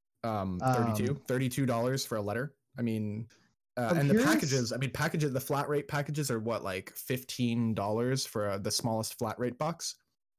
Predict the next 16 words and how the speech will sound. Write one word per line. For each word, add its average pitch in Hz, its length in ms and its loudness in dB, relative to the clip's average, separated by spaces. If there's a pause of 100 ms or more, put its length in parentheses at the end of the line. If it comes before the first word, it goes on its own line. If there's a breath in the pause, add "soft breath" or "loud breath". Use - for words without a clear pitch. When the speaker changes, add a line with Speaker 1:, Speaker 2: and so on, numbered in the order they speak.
(140)
Speaker 1:
So 123 120 0
that 135 200 0
small 135 240 2
Speaker 2:
That's 135 140 4
Speaker 1:
size 120 260 2
flat 127 220 -2
rate 131 140 -2
box 139 240 0
that - 100 -2
was, 107 160 -2
like, 98 160 -2
fifteen 143 340 -2
dollars 139 360 2
would 107 160 -4
now 107 200 -4
cost 104 560 -4